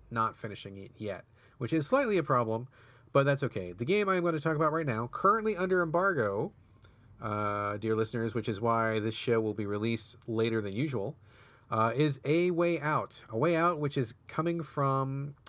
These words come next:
uh, director Joseph Fares, or Fares? I'm not sure how to pronounce his name. I apologize. Uh, I think it's Fares. Uh, he was the guy that did Brothers, A Tale of Two Sons, which came out a couple years ago,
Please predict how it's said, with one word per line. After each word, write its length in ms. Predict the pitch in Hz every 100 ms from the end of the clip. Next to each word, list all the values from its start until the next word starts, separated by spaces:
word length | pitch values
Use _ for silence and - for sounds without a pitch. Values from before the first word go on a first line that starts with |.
| -
uh, 340 | 110 107 107
director 400 | 101 127 123 117
Joseph 440 | 95 135 147 175
Fares, 1160 | - - - - - - 107 127 196 254 262 -
or 100 | 117
Fares? 1080 | 95 - - - - 131 156 202 226 240 190
I'm 60 | 160
not 140 | 160
sure 120 | 143 151
how 60 |
to 40 | 135
pronounce 260 | 139 123
his 80 | 120
name. 160 | 120 110
I 60 |
apologize. 520 | 107 117 110 107 107 - - - - - -
Uh, 420 | 120 113 110 104
I 60 | 104
think 100 | 202
it's 100 | 220
Fares. 640 | - 117 101 95 95 - -
Uh, 60 | 117
he 180 | 104 190
was 120 | 180
the 60 |
guy 320 | 175 165 160 156
that 240 | 143 120
did 280 | 127 123 107
Brothers, 500 | 110 143 175 180 -
A 80 | 127
Tale 240 | 135 123
of 80 | 117
Two 140 | 123
Sons, 400 | 113 135 135 127
which 120 | 123
came 120 | - 131
out 80 |
a 20 | 127
couple 180 | 123
years 200 | 127 127
ago, 400 | 123 131 127 127